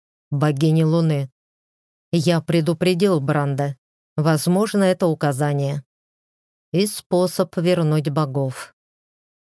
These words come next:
Мы с Лукасом пообщались еще час, но он признался, что утомился и вернулся в таверну, чтобы отдохнуть. Я отправился проверять ход работ. Сегодня должны были выкопать еще два столпа.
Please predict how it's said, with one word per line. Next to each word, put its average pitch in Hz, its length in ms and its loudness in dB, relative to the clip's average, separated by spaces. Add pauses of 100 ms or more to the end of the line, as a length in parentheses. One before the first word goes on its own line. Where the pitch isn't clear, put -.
(200)
Мы 160 160 2
с - 120 -6
Лукасом 151 500 -2
пообщались 147 680 -2
еще 208 320 -2
час, 196 400 -4 (460)
но 202 140 2
он 254 100 -2
признался, 160 600 0
что - 260 -2
утомился 175 760 0
и 185 120 2
вернулся 220 500 0
в 131 60 -6
таверну, 156 480 0
чтобы 139 320 -2
отдохнуть. 143 720 -4 (1120)
Я 165 260 0
отправился 175 640 -2
проверять 147 540 -2
ход 160 280 -4
работ. 135 360 -4 (800)
Сегодня 151 440 0
должны 156 380 0
были 156 180 0
выкопать 151 460 -2
еще 196 300 -2
два 143 240 0
столпа. 135 580 -4